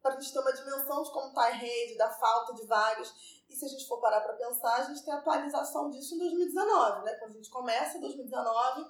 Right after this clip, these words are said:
com o caos na rede municipal do Rio de Janeiro, onde, é, é, tenta-se criar uma, uma divisão entre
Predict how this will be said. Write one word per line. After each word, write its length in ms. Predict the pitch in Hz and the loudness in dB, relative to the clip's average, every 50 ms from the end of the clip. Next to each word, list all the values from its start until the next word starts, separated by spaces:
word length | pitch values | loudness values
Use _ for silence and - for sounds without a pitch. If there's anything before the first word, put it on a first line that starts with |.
| - _ _ _ _ _ _ _ | -16 _ _ _ _ _ _ _
com 140 | - 247 | -12 -12
o 80 | 254 254 | -12 -2
caos 300 | - 262 226 240 - 240 | 4 6 8 8 6 4
na 80 | 247 247 | 0 -4
rede 180 | 254 247 240 240 | -4 -6 -6 -8
municipal 360 | 233 226 - - 240 214 202 | -8 -10 -4 0 2 2 2
do 80 | 208 | 0
Rio 80 | 208 214 | -4 -10
de 60 | 185 214 | -8 -4
Janeiro, 600 | 214 202 202 202 208 233 247 262 262 262 262 269 262 - - - - _ _ _ _ | -4 -2 -2 0 2 4 4 6 4 4 2 2 -2 -6 -10 -14 -20 _ _ _ _
onde, 760 | - - 226 226 226 226 226 233 247 233 220 202 196 196 - - _ _ - | 2 2 2 2 0 -4 -10 -10 -10 -6 -4 -4 -4 -6 -8 -12 _ _ -2
é, 720 | 220 220 202 202 202 - - 202 202 190 190 - - - | -2 0 0 0 -2 -2 -2 -2 -2 -2 -4 -6 -8 -8
é, 20 | - | -4
tenta-se 500 | 302 285 302 349 - 330 - - 302 - | 2 4 4 4 4 2 -2 -4 -8 -6
criar 520 | - 302 285 262 226 233 254 269 277 285 269 | -4 2 4 6 6 8 6 6 2 0 -4
uma, 320 | 262 254 240 226 208 220 233 | -4 -2 -2 -4 -4 -6 -6
uma 480 | 226 240 226 226 220 214 208 202 202 196 | -6 -4 -2 0 2 2 2 0 0 -4
divisão 800 | 202 - 226 214 208 233 208 - - 220 214 233 254 254 247 | -8 -10 -14 -14 -12 -12 -8 0 2 4 4 4 2 0 -2
entre 520 | 240 233 233 233 - 233 233 214 208 - | -2 -4 -6 -8 -12 -12 -10 -10 -10 -10